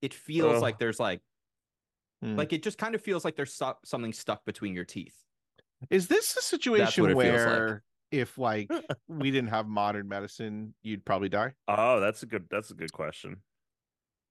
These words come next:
Speaker 2: I don't know.
Speaker 3: No?
Speaker 2: It's, no, it's, it sounds like it's something that would probably eventually just heal on its own. I mean, if he's not in pain.
Speaker 1: Yeah, you pr-,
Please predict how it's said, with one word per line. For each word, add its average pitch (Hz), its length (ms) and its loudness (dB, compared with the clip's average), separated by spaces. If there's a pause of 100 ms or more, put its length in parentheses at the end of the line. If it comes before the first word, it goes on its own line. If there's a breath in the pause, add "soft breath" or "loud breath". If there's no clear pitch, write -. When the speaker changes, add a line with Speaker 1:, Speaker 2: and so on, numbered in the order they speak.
(680)
Speaker 2:
I 320 80 2
don't 370 160 2
know. 120 420 2 (760)
Speaker 3:
No? 208 160 0 (100)
Speaker 2:
It's, - 140 -8 (160)
no, 170 200 2
it's, 170 140 -4 (160)
it 185 180 0
sounds 202 360 0
like 156 180 0
it's 127 160 -8
something 113 320 -4
that 107 80 -2
would 101 140 -6
probably 101 420 -2
eventually 98 600 -6
just 82 240 -16
heal 95 220 -4
on 85 160 -6
its 76 160 -12
own. 85 320 -2
I 87 40 -8
mean, 98 140 -4
if 98 80 -6
he's 104 180 -6
not 110 140 -4
in 90 100 -10
pain. 82 520 -6 (200)
Speaker 1:
Yeah, 139 160 2
you 131 160 -2
pr-, 185 280 -6